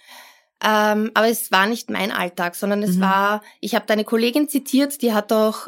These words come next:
Speaker 1: äh, in einem anderen Medium ein, ein Interview gegeben, wo sie das eben noch einmal, äh, so gesagt hat, eben, wir sind müde, wir sind traurig und wer nimmt uns unsere Albträume? Also das waren nicht meine Worte, sondern
Speaker 2: Mhm.
Speaker 1: ich habe rezitiert.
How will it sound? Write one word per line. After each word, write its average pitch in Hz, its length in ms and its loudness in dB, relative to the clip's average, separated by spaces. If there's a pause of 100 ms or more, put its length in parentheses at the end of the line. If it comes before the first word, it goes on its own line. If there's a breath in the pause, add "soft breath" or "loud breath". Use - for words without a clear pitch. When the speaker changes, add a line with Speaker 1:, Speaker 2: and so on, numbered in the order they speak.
Speaker 1:
äh, 208 340 0
in 214 120 0
einem 208 160 0
anderen 233 320 0
Medium 233 260 2
ein, 226 240 0
ein 214 160 -2
Interview 233 400 0
gegeben, 220 420 0
wo 214 60 2
sie 214 100 0
das 208 160 0
eben 214 220 2
noch 202 140 2
einmal, 220 320 2 (500 loud breath)
äh, 214 640 0
so 214 180 -2
gesagt 214 400 -2
hat, 220 120 0
eben, 214 200 0
wir 208 80 -2
sind 233 160 2
müde, 214 300 2
wir 208 100 2
sind 233 180 0
traurig 202 480 0
und 202 160 0
wer 220 100 2
nimmt 214 200 0
uns 220 160 0
unsere 220 220 0
Albträume? 208 500 0
Also 208 160 0
das - 200 -6
waren 202 120 2
nicht 208 160 -4
meine 185 240 0
Worte, 208 260 -2
sondern 202 260 0
Speaker 2:
Mhm. 202 80 0
Speaker 1:
ich 202 40 0
habe 214 180 -6
rezitiert. 208 600 -2